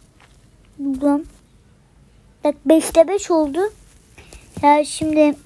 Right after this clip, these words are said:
iyi oyuncu seç-, bu kalsın. Seksenlik. Derece etmiyor abi çünkü ya. Şimdi bir, iki, üç, doksan bire.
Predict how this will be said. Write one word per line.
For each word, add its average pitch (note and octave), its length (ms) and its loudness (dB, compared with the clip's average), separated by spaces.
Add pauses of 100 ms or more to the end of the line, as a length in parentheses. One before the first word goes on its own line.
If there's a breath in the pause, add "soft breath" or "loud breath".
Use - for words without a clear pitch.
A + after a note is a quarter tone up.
(200)
iyi D#4 100 0
oyuncu E4+ 280 0
seç-, D4 220 -10 (920)
bu D4+ 200 -4
kalsın. D#4 560 -2 (680 soft breath)
Seksenlik. D4+ 720 -6 (1300 soft breath)
Derece D4+ 400 4
etmiyor D4 560 -2
abi C4+ 80 -8 (140)
çünkü D4 320 -10
ya. - 180 -16 (720)
Şimdi - 380 -16
bir, D4+ 240 -8
iki, D4 280 -18
üç, D#4 120 -20 (960 soft breath)
doksan D#4 600 -14
bire. E4 340 -12